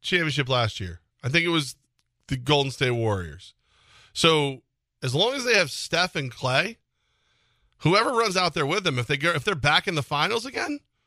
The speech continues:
it's still alive. Like, if you wanna make it like, uh, what do they call them? Fantasy zombies. If you wanna,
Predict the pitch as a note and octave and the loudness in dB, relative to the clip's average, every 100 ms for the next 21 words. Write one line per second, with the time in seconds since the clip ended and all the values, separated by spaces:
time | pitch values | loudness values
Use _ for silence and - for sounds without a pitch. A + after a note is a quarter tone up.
0 | _ _ _ D#3+ - - A3+ C#3+ F#3 E3+ | _ _ _ -2 -2 0 0 4 2 2
1 | - _ _ _ _ _ _ _ _ F3+ | -6 _ _ _ _ _ _ _ _ 0
2 | E3+ E3+ A3+ E4+ C#4 F#3 F#3 E3 E3+ D#3 | 2 0 0 2 2 4 2 2 -2 0
3 | C#3 A#2+ - _ _ _ _ _ _ _ | 0 0 -8 _ _ _ _ _ _ _
4 | - C3 B2 C3+ D#3 D3+ D3 A2 - D3+ | 2 4 4 0 -2 -2 -2 -4 0 0
5 | D3+ D#3+ C3 C#3+ C#3+ D3 C#3 - - _ | 0 -4 -2 0 0 -2 -4 -6 -14 _
6 | _ _ A2+ E3+ F#3 | _ _ -2 2 4